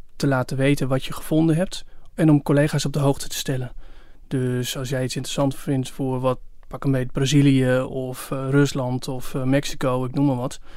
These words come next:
eh, dan kun je dat delen en dan kun je daar je collega's in die landen attent op maken. Omgekeerd werkt het ook zo. Mensen die benaderen ons voor zaken die in Nederland interessant zijn of als ze informatie nodig hebben in, eh, uit Nederland,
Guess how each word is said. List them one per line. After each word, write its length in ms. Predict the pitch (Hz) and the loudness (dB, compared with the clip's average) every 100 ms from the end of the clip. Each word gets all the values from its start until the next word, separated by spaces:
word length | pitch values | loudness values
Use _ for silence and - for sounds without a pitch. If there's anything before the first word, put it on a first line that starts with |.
| - - - - | -14 -16 -14 -10
eh, 140 | - 143 | -2 0
dan 100 | 160 | 2
kun 120 | 202 | 4
je 60 | 165 | 4
dat 120 | 135 | 4
delen 320 | 127 127 151 | 2 2 0
en 80 | 175 | 2
dan 100 | 160 | 0
kun 120 | 147 | 0
je 60 | 135 | 0
daar 180 | 131 | 0
je 140 | 131 123 | 0 -2
collega's 500 | 135 139 147 - - | 0 0 0 -2 -2
in 60 | |
die 100 | 131 | 0
landen 260 | 127 127 135 | 0 2 0
attent 260 | 131 156 147 | 2 0 0
op 100 | 143 | -4
maken. 360 | 120 117 165 - - | -6 -6 -10 -12 -8
Omgekeerd 460 | - 151 - 160 143 | 0 0 2 2 2
werkt 160 | 127 131 | 0 -4
het 120 | - | -4
ook 160 | 160 | -4
zo. 180 | - 135 | -2 -4
Mensen 320 | 135 127 - | -2 -4 -4
die 100 | 135 | -4
benaderen 400 | 127 127 123 123 | -2 -2 -2 -2
ons 260 | 135 156 147 | 0 0 0
voor 160 | - 131 | -4 -4
zaken 320 | 127 123 135 | -4 -4 -4
die 120 | 131 | 0
in 80 | 135 | 2
Nederland 340 | 147 151 135 | 2 2 0
interessant 380 | 156 147 139 131 | -2 -6 -6 -4
zijn 200 | 147 139 | -4 -4
of 300 | 165 151 - | -4 -4 -6
als 180 | - 156 | -6 -4
ze 80 | - | -2
informatie 500 | 156 143 135 143 139 | 0 2 2 0 -2
nodig 300 | 127 123 123 | -2 -4 -6
hebben 260 | 135 123 131 | -6 -4 -2
in, 260 | 127 127 | -2 -4
eh, 380 | - 147 127 127 | -4 -4 -4 -4
uit 240 | 147 147 | 0 0
Nederland, 520 | 139 131 123 120 - | 2 0 0 -4 -6